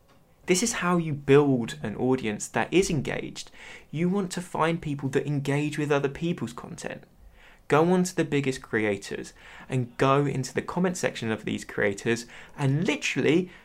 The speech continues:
go on every single profile that has commented on one of these creators and begin engaging with their content, because you know that they are frequent engagers because they engage with other creators, as you have just seen on that person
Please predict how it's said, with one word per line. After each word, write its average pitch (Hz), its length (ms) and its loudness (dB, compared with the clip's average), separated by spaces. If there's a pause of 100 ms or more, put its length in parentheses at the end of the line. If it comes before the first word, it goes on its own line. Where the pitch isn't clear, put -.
(340)
go 208 320 8
on 143 200 2
every 196 460 2
single 139 540 -2
profile 117 680 0 (160)
that - 100 0
has 123 100 0
commented 156 480 -2
on 113 100 -6
one 101 120 0
of 98 80 -4
these 101 160 -6
creators 104 500 -4
and 123 160 -2
begin 147 400 0
engaging 113 580 -2
with 131 180 -2
their 208 180 6
content, - 460 -8 (240)
because 185 280 -2
you 190 80 2
know 180 260 4
that 185 160 0
they 151 140 -2
are 131 80 0
frequent 131 460 -6
engagers 131 600 -2
because 123 300 -6
they 127 160 0
engage 110 400 -4
with - 140 -6
other 92 240 -4
creators, 143 640 0 (320)
as 165 180 2
you 165 80 4
have 151 120 4
just 139 220 -2
seen 113 440 -2
on 101 220 -4
that 92 220 0 (320)
person 117 540 -2